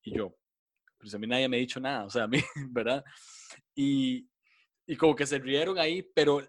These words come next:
creo que la razón por la cual no me avisaron es porque creen de manera automática que ya yo voy a decir que sí.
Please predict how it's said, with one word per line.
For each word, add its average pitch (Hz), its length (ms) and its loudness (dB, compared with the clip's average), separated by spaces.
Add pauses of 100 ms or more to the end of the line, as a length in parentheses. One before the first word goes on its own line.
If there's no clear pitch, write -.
(460)
creo 175 340 2
que 214 120 -4
la 156 140 0
razón 147 340 -2
por 127 120 -4
la 107 160 -2
cual 135 220 -4
no 143 120 -4
me 147 120 -2
avisaron 127 420 0
es 117 100 -8
porque 110 460 -10 (160)
creen 135 400 2 (920)
de 135 320 -2
manera 120 260 0
automática 123 440 -4
que 110 120 -14
ya 107 100 -2
yo 110 120 -4
voy 113 120 2
a 107 40 -2
decir 101 200 -10
que - 100 -16
sí. 101 180 -14